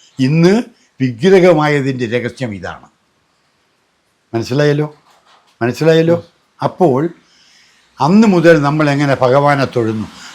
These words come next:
Speaker 1: തൊഴുന്നത് ആ ശിലയെ അല്ല, ആ ശിലയിൽ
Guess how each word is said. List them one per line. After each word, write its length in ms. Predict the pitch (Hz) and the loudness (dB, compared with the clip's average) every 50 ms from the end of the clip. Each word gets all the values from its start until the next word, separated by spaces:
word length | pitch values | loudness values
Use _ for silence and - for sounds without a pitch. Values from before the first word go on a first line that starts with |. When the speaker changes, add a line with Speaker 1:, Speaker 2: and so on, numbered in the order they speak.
| - - | -8 -2
Speaker 1:
തൊഴുന്നത് 480 | - 147 151 170 175 170 160 156 147 139 135 | 0 2 4 4 4 4 2 2 2 0 0
ആ 20 | 135 120 - - | 0 -2 -2 -2
ശിലയെ 420 | 127 131 135 143 147 147 147 143 135 120 110 | -2 0 2 2 2 4 4 4 4 2 2
അല്ല, 120 | 110 113 110 - - - - - - - - - - - - - - - - - - 135 | 0 -4 -6 -8 -10 -14 -16 -18 -18 -18 -18 -20 -20 -20 -20 -20 -20 -20 -12 -6 -4 0
ആ 40 | 151 165 156 - | 2 2 2 0
ശിലയിൽ 420 | - 135 147 165 175 175 175 170 | 0 0 2 4 4 4 4 4